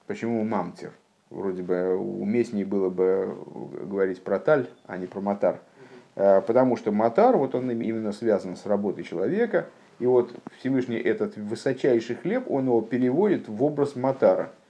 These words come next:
То есть вот спускает вплоть до самого, самого низа, э, с м-,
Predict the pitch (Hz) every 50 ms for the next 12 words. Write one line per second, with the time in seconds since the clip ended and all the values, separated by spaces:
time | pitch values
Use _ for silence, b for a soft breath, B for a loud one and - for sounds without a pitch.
0 | b b b _ _ - 104 - - - - 113 107 - - - - - - 139
1 | 131 123 110 104 - - - 127 127 127 117 107 104 107 98 95 - - - 117
2 | 110 104 101 101 - - 117 120 117 110 107 104 120 135 139 131 127 113 - B
3 | B B B B B B B - _ - 104 104 101 101 101 101 101 101 98 95
4 | - - - 98 104 98 98